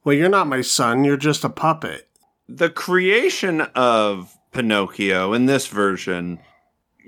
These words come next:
Speaker 2: Guillermo del Toro is wearing his influences on his sleeve, and it, it, because it's very Frankenstein, right? It's,
Speaker 1: Yeah.
Speaker 2: it's, it's horrific. It's this,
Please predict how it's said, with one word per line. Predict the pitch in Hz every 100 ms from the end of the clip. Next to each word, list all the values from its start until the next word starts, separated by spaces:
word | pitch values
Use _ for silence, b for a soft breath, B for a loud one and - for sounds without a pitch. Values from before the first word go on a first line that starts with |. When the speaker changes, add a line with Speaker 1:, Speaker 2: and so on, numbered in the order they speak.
| 139
Speaker 2:
Guillermo | 123 180 175 165
del | 143 131
Toro | 156 135 117 110
is | 104
wearing | 104 120 120 120 110
his | 113 104
influences | 113 110 117 107 98 98
on | 98 92
his | 92 92
sleeve, | - 135 143 117 92
and | 98 95 -
it, | 110 92
it, | 110 107
because | 107 135 117
it's | 107
very | 107 95 120 123 120 113 110 b b _ _ _
Frankenstein, | - 127 123 135 131 - 147 143 147 151 -
right? | 117 117 123 107
It's, | 113 -
Speaker 1:
Yeah. | 160 147
Speaker 2:
it's, | 117 - - _ _ _ _ 131
it's | 120 -
horrific. | 123 120 127 113 120 - 135 123 -
It's | 110 - -
this, | 110 101 -